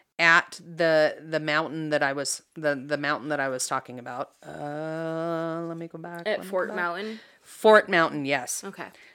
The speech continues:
Speaker 1: This is an actual plaque at Fort Mountain 'cause it's like a nas-, or not national, but like a state park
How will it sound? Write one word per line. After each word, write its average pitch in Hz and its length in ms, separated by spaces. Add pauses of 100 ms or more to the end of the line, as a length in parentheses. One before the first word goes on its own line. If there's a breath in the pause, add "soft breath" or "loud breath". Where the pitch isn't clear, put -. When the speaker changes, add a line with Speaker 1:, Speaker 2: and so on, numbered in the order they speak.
(120 soft breath)
Speaker 1:
This 190 200
is 233 140
an 214 120 (120)
actual 202 500
plaque 156 680
at 151 200
Fort 185 280
Mountain 151 300
'cause 151 200
it's 143 160
like 143 180
a 143 60
nas-, 135 360 (100)
or 151 160
not 147 260
national, 135 400
but 131 220
like 135 220
a 131 280
state - 300
park - 400